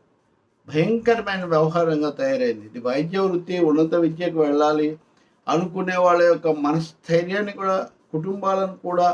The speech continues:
కలతపెట్టే వ్యవహారంగా ఉంది. కనీసం నేను ఇందాక చెప్పిన ఒక ఐదారు అంశాల్లో సమాధానం లేవు. మరి సీబీఐ తొందరగా తేలుస్తుందా? సుప్రీంకోర్టు ఇప్పుడు దీన్ని సుమోటోగా తీసుకుంది.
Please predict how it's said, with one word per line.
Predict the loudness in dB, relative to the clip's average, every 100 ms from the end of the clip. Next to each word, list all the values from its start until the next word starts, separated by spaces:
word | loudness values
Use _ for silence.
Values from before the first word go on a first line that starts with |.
| -2 _ _ _ _ _ _ -2
కలతపెట్టే | 0 2 2 2 0 0 0
వ్యవహారంగా | 2 2 0 -2 -2 -8
ఉంది. | -10 -16 -18 -10 -4
కనీసం | -2 -2 -4 -4
నేను | -4 -6
ఇందాక | -4 -2 0 0
చెప్పిన | 0 -2
ఒక | -2 -4 -8 -12 -14 _ _ _ _ -2
ఐదారు | 0 2 4 6 6 2
అంశాల్లో | 0 0 0 0 -2
సమాధానం | 0 0 0 2 0 0 -2
లేవు. | 0 0 -2 -10 -12
మరి | -12
సీబీఐ | -8 -6 -2 0 0
తొందరగా | 2 2 2 0 0
తేలుస్తుందా? | -2 -4 -2 -2 -4 -8 -2 -2 -2 _ _ _ -4
సుప్రీంకోర్టు | -2 0 0 4 2 2
ఇప్పుడు | -6 -12
దీన్ని | -8 -6 -6
సుమోటోగా | -6 -6 -6 -2 0 0
తీసుకుంది. | -2 -6 -6 -16 -12